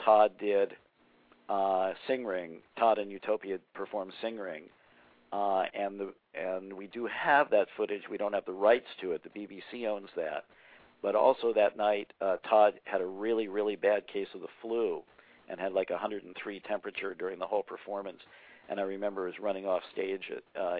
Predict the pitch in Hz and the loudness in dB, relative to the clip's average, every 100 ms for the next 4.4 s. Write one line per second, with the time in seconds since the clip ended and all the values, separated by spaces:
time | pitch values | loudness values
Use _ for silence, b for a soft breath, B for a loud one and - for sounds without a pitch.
0 | - 104 98 - 101 98 92 85 b b | -6 -10 -10 -10 -12 -12 -14 -18 b b
1 | b - - 120 104 95 80 92 95 92 | b -12 -2 0 2 2 0 -6 -4 2
2 | 95 95 95 87 98 90 92 - 98 92 | 2 0 -8 -8 -10 -8 -12 -6 -2 -2
3 | 87 - 90 87 - - 98 82 101 - | -2 -4 -4 -4 -10 -14 -14 -10 -12 -2
4 | 101 90 85 | -2 0 -4